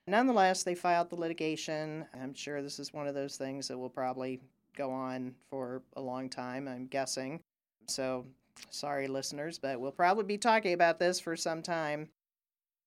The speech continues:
And then there have been some other developments in Tennessee, too, where people are trying to examine the programs and pick it apart. And, uh, so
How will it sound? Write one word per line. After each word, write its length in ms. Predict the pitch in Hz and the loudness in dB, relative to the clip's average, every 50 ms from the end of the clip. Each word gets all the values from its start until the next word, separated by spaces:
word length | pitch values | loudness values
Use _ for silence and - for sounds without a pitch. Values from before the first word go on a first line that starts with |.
| _ _ _ _ | _ _ _ _
And 200 | - 269 269 254 | 2 4 6 6
then 260 | 254 254 254 247 254 214 190 - - 233 | 8 6 6 6 4 2 0 -4 -2 0
there 260 | 247 233 233 233 220 | 4 6 6 6 4
have 120 | 233 208 | 4 4
been 200 | 208 214 208 208 | 4 4 4 4
some 200 | 202 - 214 196 202 | 2 2 2 2 2
other 480 | 185 180 190 185 175 170 175 170 170 - | 4 4 4 4 4 4 2 0 -2 -6
developments 580 | - 170 160 165 165 160 143 156 160 156 156 - | -6 0 4 4 4 4 4 0 -2 -2 -2 -2
in 80 | 160 151 | -4 -4
Tennessee, 520 | - 170 156 156 156 - - 165 156 151 | -4 -4 -4 -2 -2 -2 -2 -2 -4 -4
too, 480 | - - - 147 147 147 147 147 147 147 | -6 -4 -2 0 0 0 0 0 0 0
where 220 | 147 143 143 143 | 0 0 -2 -2
people 460 | 143 - - 151 147 147 151 147 147 143 | -6 -8 -10 -12 -6 -4 -2 0 0 0
are 140 | 143 147 | 0 0
trying 320 | 147 - - 151 147 143 143 | -4 -6 -6 -6 -4 -4 -4
to 360 | 147 147 147 143 143 139 - - | -4 -4 -2 -2 -4 -4 -6 -8
examine 840 | 160 156 156 - - 135 - 151 151 151 151 151 151 151 151 151 151 | -10 -10 -6 -6 -4 -4 -2 -2 -2 -2 -2 -2 -2 -2 -4 -4 -4
the 100 | 151 151 | -6 -8
programs 1000 | 151 - - 147 147 151 - 147 143 143 143 143 139 143 143 147 151 143 - 139 | -8 -4 -2 -2 -2 0 0 -2 -2 0 -2 -2 -2 -4 -4 -6 -6 -6 -6 -6
and 300 | 143 147 143 143 143 147 151 _ _ | -6 -6 -8 -8 -10 -12 -14 _ _
pick 160 | - 160 - | -6 -4 -2
it 60 | 156 151 | -2 -4
apart. 680 | 151 - - - 143 139 139 139 139 139 135 - - - | -4 -6 -4 -2 0 2 2 2 0 -2 -4 -8 -14 -16
And, 280 | - - - 120 107 - - - _ _ | -14 -12 -12 -12 -14 -14 -18 -20 _ _
uh, 40 | - 87 - - - - - | -18 -18 -18 -18 -20 -18 -12
so 380 | - - - 175 170 180 180 | -8 -6 -4 -2 0 0 0